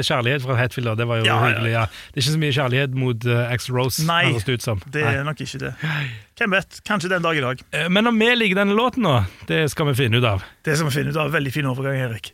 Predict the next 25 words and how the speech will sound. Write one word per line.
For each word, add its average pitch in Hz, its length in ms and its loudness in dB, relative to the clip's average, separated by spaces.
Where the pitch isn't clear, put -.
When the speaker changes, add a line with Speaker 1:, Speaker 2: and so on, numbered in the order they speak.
Speaker 1:
Tusen 131 240 0
takk. 131 240 -2
Speaker 2:
Ja. 127 80 -4
Speaker 1:
Ja, 127 160 2
jeg, 120 160 -4
det, 127 140 -2
jeg 123 100 -2
har 123 80 0
blitt 131 160 -2
coachet 123 300 0
av - 20 0
deg, 117 240 2
så, 127 160 2
<laughs> - 280 -2
så 349 180 4
det, 349 160 2
jeg 160 80 0
klarer 156 240 2
det 170 140 0
med 165 80 2
nok 160 180 0
veiledning. 135 400 2
Speaker 2:
Ja, 147 140 0
ja, 151 240 2
ja, 135 80 -2